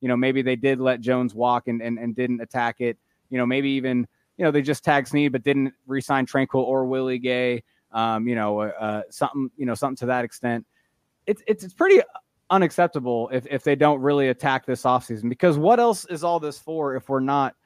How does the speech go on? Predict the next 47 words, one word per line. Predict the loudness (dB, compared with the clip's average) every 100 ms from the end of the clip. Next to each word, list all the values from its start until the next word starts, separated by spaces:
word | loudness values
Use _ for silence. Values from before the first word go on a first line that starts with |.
| _ _ _
you | -6
know, | -4
going | 0 2 2 0
for | -2 -2 0 0 -2 -6 _ -10
the | -10
three-peat? | -2 0 0 -2 -8 -6
I |
mean, | -4 -2 -2
and, | -4
and, | -4 -4
and | -2 0
that | 0
means, | 2 2 2 0 0
you |
know, | -2
getting | 0 2 2
your | 0
best | 0 -2 -2 0
players, | 0 0 -2
the | -4
players | -2 0 0
you |
know | 0 0
that | -2 -2
fit | -4 -2
in |
the, | -4 -4 -4
in | -4
this | -4
defense, | -4 -4 -2 -4 -6 -10 _ _ _ _ _
even | 0 4
if | 2
it | 0
means, | 0 2 2
again, | 0 0 0 0
yeah, | 0 0 0
like, | -4 -4 -6 _ _ _ _
you | -8
know, | -6
down | -4 -2 0
the | 0
road | 2 2 0
having | -2 -2 -2
to, | -4 -6 -6
to, | -6 -6
to | -8 -6
trust | -2 -4 -4